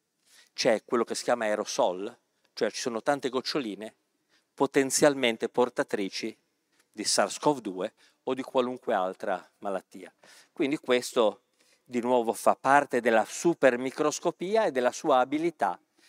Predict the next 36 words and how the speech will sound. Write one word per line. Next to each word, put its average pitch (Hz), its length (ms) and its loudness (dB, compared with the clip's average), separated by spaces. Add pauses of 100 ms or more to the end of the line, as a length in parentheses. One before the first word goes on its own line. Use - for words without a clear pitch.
(200)
di 139 140 -6
poter 135 320 0
riconoscere, 131 800 0
di 113 120 -10
poter 123 260 -4
fare 139 240 -2
delle 127 260 0
mappe 139 680 -2 (1300)
di 127 260 -2
potenziali 139 680 2
agenti 147 340 -2
patogeni 135 640 -6
dentro 120 580 2
a 135 120 0
delle 123 180 0
goccioline. 117 640 -6 (880)
Immaginate 156 540 -2
di 151 120 0
metterlo 117 720 0 (420)
in 131 160 -2
un 123 140 0
drone 127 420 0
che - 100 -4
lanciate 110 480 0
qua 127 160 2
dentro, 123 460 2
o 107 40 6
lanciate 107 440 2
in 120 60 0
un 117 120 -2
cinema, 123 440 -2
o 95 40 -2
lanciate 104 380 -4
in 120 80 -2
un 117 100 -6
teatro, 120 600 0